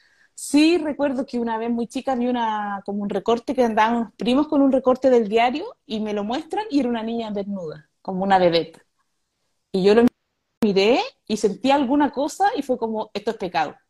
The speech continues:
¿cachai? "Esto es pecado". Entregué el recorte que tenían ellos y fue como, bueno, algo, a-, algo no, no, no, o sea, yo estaba súper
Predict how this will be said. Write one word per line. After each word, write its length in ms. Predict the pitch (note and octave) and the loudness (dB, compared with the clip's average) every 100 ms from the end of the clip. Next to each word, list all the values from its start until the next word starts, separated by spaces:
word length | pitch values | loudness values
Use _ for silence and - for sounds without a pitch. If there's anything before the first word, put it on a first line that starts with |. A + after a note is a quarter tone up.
| _ _ | _ _
¿cachai? 460 | D#3+ - F3+ A#3 A#3 _ _ _ | -20 -10 -10 -10 -16 _ _ _
"Esto 220 | G#3 B3+ | -2 0
es 60 | A#3+ | 2
pecado". 600 | A#3 F3+ F3+ B3+ D#4+ G4+ B3+ - _ | 2 6 6 6 2 -4 -8 -12 _
Entregué 360 | - G#3+ G3 A#3 | -6 -6 -2 -2
el 480 | B3 A#3+ A3+ A3 G#3 | -2 -4 -6 -8 -10
recorte 640 | G3+ A3+ C4 - D#4+ E4+ | -8 -4 -4 -4 -8 -6
que 100 | D#4 | -4
tenían 420 | A#3 A3+ A#3+ C4 B3+ | -4 -4 -6 -6 -6
ellos 280 | C#4+ C#4+ A4 G#4+ | -6 -8 -12 -6
y 100 | B3+ | -6
fue 140 | - B3 | -4 -2
como, 580 | A#3+ A3+ G#3+ G#3 G3 F#3+ | 0 0 0 0 -2 -2
bueno, 240 | G#3 F3 | -4 0
algo, 840 | F3+ A#3 A#3 C4 C4 C4 C4+ C#4 C#4+ _ _ _ _ _ _ | 0 -2 -2 -2 -2 -4 -6 -10 -12 _ _ _ _ _ _
a-, 100 | F#3 - _ _ _ _ _ _ _ - | 0 0 _ _ _ _ _ _ _ -2
algo 380 | B3+ C4 A#3+ C4 | -2 -2 -4 -4
no, 420 | B3 A#3 A3+ A3+ | -4 -6 -8 -10
no, 420 | A3 A3 G#3+ G3+ | -12 -12 -14 -16
no, 580 | G#3 G#3 G3 G3 F#3+ F#3 | -14 -12 -12 -14 -14 -16
o 60 | F3 F3 E3+ _ _ _ _ _ _ _ | -18 -20 -20 _ _ _ _ _ _ _
sea, 300 | - G3 - | 2 2 2
yo 120 | G3 A3+ | -6 -4
estaba 280 | B3 A#3+ A#3 | -2 -2 -2
súper 240 | A3+ | -8